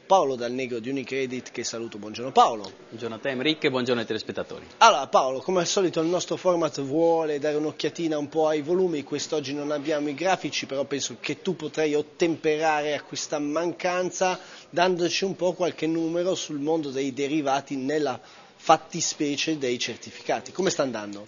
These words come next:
Speaker 2: Sì, mercato Sedex, comunque volumi, eh, direi discretamente sostenuti, siamo, eh, all'incirca sui quaranta milioni di euro scambiati giornalmente, quindi
Speaker 1: Solitamente
Speaker 2: volumi
Speaker 1: la media si aggira intorno ai trenta.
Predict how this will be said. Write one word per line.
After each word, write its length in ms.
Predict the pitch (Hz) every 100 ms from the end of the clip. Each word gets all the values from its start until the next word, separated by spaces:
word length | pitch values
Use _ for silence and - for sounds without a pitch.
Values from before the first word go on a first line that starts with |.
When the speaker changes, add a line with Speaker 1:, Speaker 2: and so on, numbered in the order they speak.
| - -
Speaker 2:
Sì, 260 | - 226
mercato 460 | 117 117 - 143 143
Sedex, 680 | - 151 151 165 - 180 170
comunque 340 | 135 131 135
volumi, 840 | 123 127 131 131 131 127 117 117
eh, 380 | 110 110 104 101
direi 320 | 104 110 117 113
discretamente 960 | 117 - 120 104 113 117 113 113 107
sostenuti, 920 | - 104 - 139 160 165 - 165 170 160
siamo, 800 | - 110 107 107 107 107 110 -
eh, 80 | 113
all'incirca 1600 | 107 101 101 101 98 90 107 107 107 - 113 101 - 110 104
sui 340 | 104 - 110 107
quaranta 380 | 113 107 110 107
milioni 280 | 107 110
di 120 | 107 117
euro 180 | 123
scambiati 460 | 117 110 107 101 104
giornalmente, 640 | 101 101 110 131 113 98 107
quindi 220 | 110 147
Speaker 1:
Solitamente 500 | 143 147 156 165 160
Speaker 2:
volumi 160 | 143
Speaker 1:
la 80 | 147
media 220 | 156 143
si 120 | 131 135
aggira 260 | 120 127
intorno 260 | 123 131 127
ai 120 | 120
trenta. 400 | 123 131 - 120